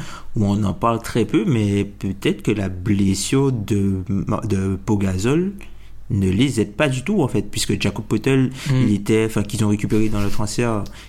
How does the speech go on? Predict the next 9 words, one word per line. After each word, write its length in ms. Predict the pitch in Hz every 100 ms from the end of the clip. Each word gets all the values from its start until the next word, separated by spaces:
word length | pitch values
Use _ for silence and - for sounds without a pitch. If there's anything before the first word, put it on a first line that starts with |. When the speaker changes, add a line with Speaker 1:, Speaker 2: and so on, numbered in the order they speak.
| -
Speaker 1:
ton 180 | 107 104
ami 260 | 104 123
Jakob 280 | 117 101 104
Poeltl, 400 | - 104 113 107
qu'ils 200 | - 117
ont 20 |
récupéré 460 | 107 104 107 107 104
dans, 340 | 101 101 101 101
dans, 400 | 101 98 98